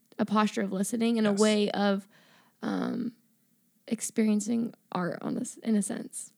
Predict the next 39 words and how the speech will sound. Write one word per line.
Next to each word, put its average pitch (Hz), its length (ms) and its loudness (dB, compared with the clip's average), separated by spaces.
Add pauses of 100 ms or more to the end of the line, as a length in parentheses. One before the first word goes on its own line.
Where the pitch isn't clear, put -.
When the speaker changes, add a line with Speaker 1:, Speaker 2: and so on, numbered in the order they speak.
Speaker 2:
Yeah, 80 200 -6
and 110 140 -2
I 120 60 2
hope 160 260 0
it - 100 -10
never 160 200 -2
sounds 117 440 0
like 95 160 -4
we're 85 120 -2
lecturing. - 640 -6 (360)
Speaker 1:
Oh, 180 280 2 (120)
Speaker 2:
We're 180 400 4
Speaker 1:
I - 40 2
hope 214 180 -4
not. 185 340 -4 (320)
Speaker 2:
But, 143 320 2
but 160 220 6
we, 202 360 6
this 190 360 4
is 190 180 6
what 151 260 4
we 180 320 6
do. 139 380 0 (420)
You 135 120 0
know, 147 100 6
I'd 151 160 8
like - 140 8
to 269 80 12
think 180 220 8
that 147 120 8
if, 135 140 4
like, 127 180 4
a 110 240 4
auto 160 240 6
mechanic 110 480 0
came 110 240 2
in 104 60 2
and 101 120 2
said, 101 440 2